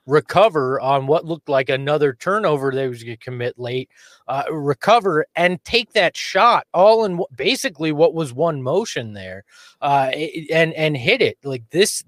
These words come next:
this team, uh, again, I think I had mentioned this last episode, but our friend John Bloom of the Suns postgame show and po-, and, you know, radio play-by-play guy for the team, uh, said, "You have two closers on this team,"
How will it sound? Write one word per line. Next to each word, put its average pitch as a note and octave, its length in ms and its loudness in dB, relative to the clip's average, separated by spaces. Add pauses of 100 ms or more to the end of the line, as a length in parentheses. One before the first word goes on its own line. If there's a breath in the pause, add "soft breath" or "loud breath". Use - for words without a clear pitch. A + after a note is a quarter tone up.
(120)
this E3 200 -2
team, G3 420 -4
uh, C3 320 -4
again, C#3+ 500 -2
I C3+ 200 -2
think D#3 240 -4
I D3 80 6
had C3+ 140 2
mentioned C#3 360 -4
this C3 260 -2 (380 soft breath)
last D#3 320 2
episode, B2+ 400 -2
but A#2+ 120 -2
our A#2+ 100 0
friend C3+ 340 -2
John B2+ 360 2
Bloom B2+ 500 -2 (320 soft breath)
of A#2+ 220 -2
the B2 80 -6
Suns C3 320 -2
postgame C3 520 -4
show C3 340 0
and B2 380 -6
po-, - 220 -6
and, A#2+ 320 -4
you A#2+ 120 -8
know, A#2 120 -6
radio B2+ 360 -4
play-by-play C3 640 0
guy A#2 220 2
for - 140 -12
the A2 100 -8
team, A2 440 -8 (500 soft breath)
uh, B2 160 -4
said, C#3 520 2 (600)
"You D3+ 220 -4
have D#3 220 2
two G3 200 -4
closers C3+ 640 2
on G#2+ 200 -6
this G#2 200 -10
team," F#2 420 -14